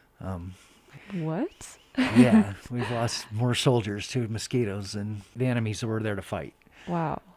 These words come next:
Speaker 2: That
Speaker 1: Um,
Speaker 2: is a wild statistic.
Speaker 1: <laughs> It's pretty interesting, yeah. Um, George Washington actually, uh, was able to beat the British because of mosquitoes.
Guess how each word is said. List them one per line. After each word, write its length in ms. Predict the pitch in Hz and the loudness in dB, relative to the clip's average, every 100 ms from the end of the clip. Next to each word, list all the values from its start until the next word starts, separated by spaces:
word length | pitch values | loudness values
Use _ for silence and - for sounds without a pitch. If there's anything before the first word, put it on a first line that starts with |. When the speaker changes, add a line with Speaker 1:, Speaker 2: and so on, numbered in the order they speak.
| _ | _
Speaker 2:
That 140 | 202 185 | -6 -2
Speaker 1:
Um, 80 | 180 | 2
Speaker 2:
is 120 | 185 | 4
a 60 | |
wild 440 | 180 156 165 165 165 | 4 4 4 4 0
statistic. 720 | - - 202 - - 170 - _ - - - 131 - | -6 -6 -6 -4 -4 -4 -6 _ -18 -14 -6 -4 0
Speaker 1:
<laughs> 20 | - - - | 0 0 6
It's 340 | 240 254 - 208 | 8 8 4 2
pretty 340 | - 208 180 | 4 6 6
interesting, 600 | 175 - 190 - 120 120 | 4 2 0 0 0 0
yeah. 240 | 139 139 110 | 0 -2 -2
Um, 280 | 123 120 - - - - - - - | -2 -4 -8 -16 -18 -18 -20 -18 0
George 280 | 160 175 | 4 4
Washington 680 | 139 156 202 - 123 123 127 | 4 4 4 2 -2 -2 0
actually, 440 | 131 131 131 123 123 | 0 0 0 2 2
uh, 200 | 117 113 107 - - - - - - - - _ _ _ | 2 0 -4 -8 -20 -20 -20 -20 -20 -20 -20 _ _ _
was 160 | - 139 | -2 0
able 180 | 127 | 2
to 60 | 117 | 0
beat 200 | 113 135 | -2 -2
the 60 | 123 | 0
British 440 | 110 151 117 - | 2 2 2 -2
because 300 | 113 - 123 | -4 0 2
of 80 | 120 | 2
mosquitoes. 680 | 110 - 131 131 80 92 | 0 -2 -2 0 -4 -8